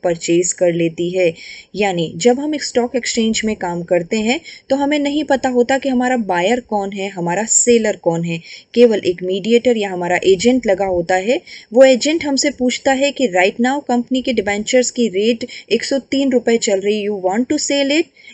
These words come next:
If yes, तो खरीदार को बेच दिया जाता है। तो यदि यहाँ पर बेचने वाले और खरीदने वाले यानी बेचने वाले को भी खरीदार का नाम पता नहीं होता है और खरीदने वाले को भी बेचने वाले का नाम नहीं पता होता है, तो यानी यहाँ पर कंपनी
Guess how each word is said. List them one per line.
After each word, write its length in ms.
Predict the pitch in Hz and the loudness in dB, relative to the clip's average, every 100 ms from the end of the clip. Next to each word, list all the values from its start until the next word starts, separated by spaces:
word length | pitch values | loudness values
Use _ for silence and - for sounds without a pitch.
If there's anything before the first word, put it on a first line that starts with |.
| 214 | -2
If 160 | 214 196 | -2 0
yes, 400 | 202 294 381 - _ _ _ | 0 0 0 -4 _ _ _
तो 120 | 254 311 | 2 2
खरीदार 580 | - 233 208 175 196 185 | 0 -2 -2 -2 -2 -2
को 200 | - 247 | 0 0
बेच 320 | 180 175 170 | 2 2 0
दिया 260 | 165 180 180 | -4 0 0
जाता 320 | 180 175 180 | 0 -2 -2
है। 220 | 180 180 185 _ - _ | -2 -4 -6 _ -20 _
तो 60 | 190 | -2
यदि 420 | 175 190 240 294 294 _ 180 | 2 2 2 -2 -4 _ -4
यहाँ 380 | 202 208 277 285 - | -2 0 -2 -4 0
पर 240 | 262 277 - _ 170 | 0 0 -6 _ 2
बेचने 480 | 180 208 - 277 302 | 6 6 4 0 0
वाले 300 | 285 277 302 | 0 2 0
और 220 | - 247 359 | 0 -4 -4
खरीदने 440 | 277 262 226 240 | -2 -2 4 4
वाले 220 | 208 185 | 4 0
यानी 200 | 196 202 190 | -2 -4 0
बेचने 420 | 185 214 277 294 | 0 2 0 -2
वाले 240 | 285 269 | 0 0
को 160 | 269 247 | 0 0
भी 140 | 254 | 0
खरीदार 460 | 277 302 269 269 269 | 0 -2 2 2 0
का 120 | 269 | 0
नाम 240 | 254 233 233 | 0 0 -2
पता 260 | 190 190 | -2 -2
नहीं 280 | 185 180 240 | -4 -2 -2
होता 260 | 247 240 254 | 0 0 0
है 180 | 269 381 - - - | -2 -6 -8 -20 -4
और 120 | 277 285 | -2 0
खरीदने 500 | 269 262 247 311 330 | 0 2 0 0 0
वाले 260 | 254 214 | 0 0
को 180 | 208 202 | 0 0
भी 120 | 202 240 | 2 0
बेचने 440 | 208 196 214 214 | 0 0 -2 -4
वाले 260 | 202 180 180 | -2 -2 -2
का 140 | 214 | -4
नाम 280 | 196 180 202 | -4 -6 -8
नहीं 300 | 185 175 196 | -6 -6 -6
पता 280 | 202 170 170 | -6 -6 -6
होता 300 | 175 165 165 170 | -6 -6 -4 -4
है, 180 | 170 | -2
तो 420 | 165 - - - 226 | -4 -8 -20 -4 0
यानी 260 | 226 254 | 2 2
यहाँ 360 | 269 220 214 247 | 0 -2 -2 -2
पर 100 | 247 240 | -2 -2
कंपनी 500 | 208 196 226 233 | -4 -4 0 2